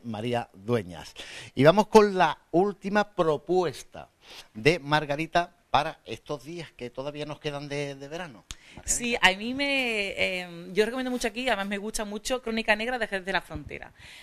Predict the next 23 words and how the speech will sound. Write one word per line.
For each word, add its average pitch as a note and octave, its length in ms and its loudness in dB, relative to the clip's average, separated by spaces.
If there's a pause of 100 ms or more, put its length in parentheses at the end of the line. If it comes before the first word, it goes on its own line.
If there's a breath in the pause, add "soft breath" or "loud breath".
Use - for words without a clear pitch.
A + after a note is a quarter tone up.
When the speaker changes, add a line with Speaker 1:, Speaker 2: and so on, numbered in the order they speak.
(260 loud breath)
Speaker 2:
Eh, F#3+ 920 0
ahora, A#3+ 500 0 (160)
eh, E3+ 640 -2 (160)
ha D#3+ 60 0
habido F3+ 200 -2
un F3 140 -8
boom B3+ 240 -4
con G3+ 140 -2
la F3 80 4
novela E3 280 -2
negra, A#3+ 440 -4 (540 loud breath)
eh, F#3+ 380 2 (760)
vamos, C3+ 400 -2
es, - 380 -10
mm, D#3+ 420 -12 (220)
mm, F3 260 -8 (280)
se - 140 -4
vende E3 200 -8
muchísimo, G3+ 800 -6
la F3 100 -2
gente D#3+ 340 -10
la - 80 -10
apasiona G3+ 800 -4